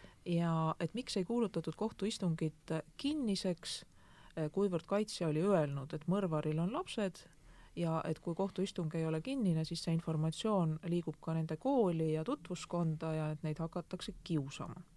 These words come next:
Ja siis ma seletasingi, et asi ei ole mitte kohtuistungi avatuses ja kinnisuses, vaid ajakirjanduseetikas.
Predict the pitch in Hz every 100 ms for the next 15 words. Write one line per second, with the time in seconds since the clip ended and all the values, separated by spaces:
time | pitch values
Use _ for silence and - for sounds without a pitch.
0 | - - - - - - - - - -
1 | 156 156 156 - - 226 269 233 214 -
2 | 294 277 - 185 190 185 180 - 220 208
3 | 180 180 180 196 - - 175 170 - 254
4 | - 180 185 - 175 170 170 175 202 175
5 | 170 170 165 170 277 294 175 165 160 160
6 | 151 202 196 208 208 214 208 143 - -
7 | - -